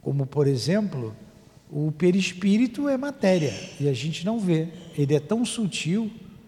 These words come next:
embora seja grosseiro para alguns espíritos, mas é, para os nossos olhos ele é muito sutil, e a gente não vê.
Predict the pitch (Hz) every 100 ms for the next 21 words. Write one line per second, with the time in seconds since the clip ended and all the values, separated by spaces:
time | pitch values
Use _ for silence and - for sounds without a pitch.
0 | - - - _ _ _ 160 139 156 156
1 | 143 151 135 123 160 170 - 147 151 135
2 | 127 135 139 135 143 147 156 - 196 254
3 | 214 143 117 - - - - - 139 165
4 | 139 170 170 - 160 160 131 156 - 175
5 | 131 156 180 165 208 220 226 226 - 277
6 | - 190 185 147 120 156 - 208 196 156
7 | 156